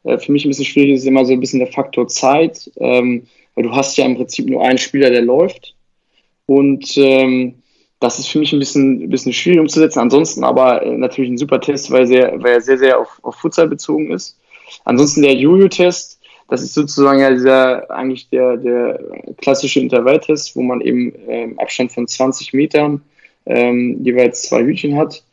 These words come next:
Und man hat eben einen Richtungswechsel, äh, allerdings nur auf der anderen Seite und dann, äh, läuft man sozusagen einen Sprint zurück. Und nach einer, äh, bestimmten, äh, Zeit hat man halt dieses erneute Piepen und das Piepen wird halt immer, ähm, geringer, sodass die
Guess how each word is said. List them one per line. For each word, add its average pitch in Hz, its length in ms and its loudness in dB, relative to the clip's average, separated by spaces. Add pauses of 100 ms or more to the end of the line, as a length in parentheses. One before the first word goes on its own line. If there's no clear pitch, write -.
(380)
Und 120 380 -2
man 120 120 -4
hat 127 160 -2
eben 123 180 2
einen 139 420 2
Richtungswechsel, 147 1200 -2
äh, 143 160 -2
allerdings 139 480 2
nur 143 300 4
auf 123 100 -2
der 127 160 -2
anderen 123 220 -4
Seite 131 340 2
und 120 180 -12
dann, 120 220 -8 (400)
äh, 113 160 -4
läuft 123 180 0
man 120 100 -2
sozusagen 120 380 0
einen 117 100 -2
Sprint 127 300 0
zurück. 147 420 0 (440)
Und 113 100 -4
nach 117 160 0
einer, 117 840 0
äh, 110 40 -6
bestimmten, 120 1000 -4
äh, 113 140 0
Zeit 127 480 0
hat - 160 -14
man 120 100 -4
halt 113 140 -4
dieses 110 460 -8
erneute 120 400 2
Piepen 143 640 0
und 120 140 -8
das 120 120 -4
Piepen 127 420 -4 (380)
wird 120 120 -2
halt 123 140 2
immer, 123 480 2
ähm, 113 400 -4
geringer, 120 320 2
sodass 117 280 0
die 113 260 0